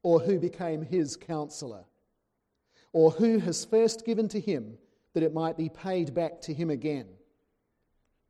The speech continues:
For from him and through him and to him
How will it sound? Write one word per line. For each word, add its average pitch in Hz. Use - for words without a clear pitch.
For 120
from 190
him 208
and 127
through 185
him 190
and 139
to 254
him 156